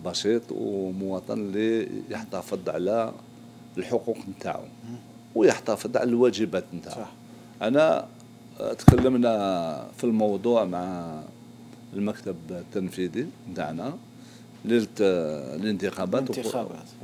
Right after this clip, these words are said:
Speaker 1: وقلت لهم: "أنا تعبان وكذا، كنت مريض". قلت لهم: "يا ودي، نشوفوا واحد فيكم نديروه و-، وننهيو المشكل هذا وكذا".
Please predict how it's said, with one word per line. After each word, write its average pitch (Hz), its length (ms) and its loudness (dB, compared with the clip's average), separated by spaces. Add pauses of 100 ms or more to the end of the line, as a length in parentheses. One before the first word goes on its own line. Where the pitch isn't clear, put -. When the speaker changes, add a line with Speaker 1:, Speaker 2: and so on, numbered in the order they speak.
Speaker 1:
وقلت 147 180 -2
لهم: 180 260 0
"أنا 131 640 0 (120)
تعبان 107 440 0
وكذا، 107 600 -2
كنت 92 160 -10
مريض". 104 280 2 (640)
قلت 117 140 -6
لهم: 143 140 -2
"يا 127 40 4
ودي، 107 220 0
نشوفوا 117 460 0
واحد 87 140 0
فيكم 113 420 -6
نديروه 92 480 0
و-، - 1300 -12
وننهيو 135 440 4
المشكل 104 460 0
هذا 92 280 -4
وكذا". 90 520 -8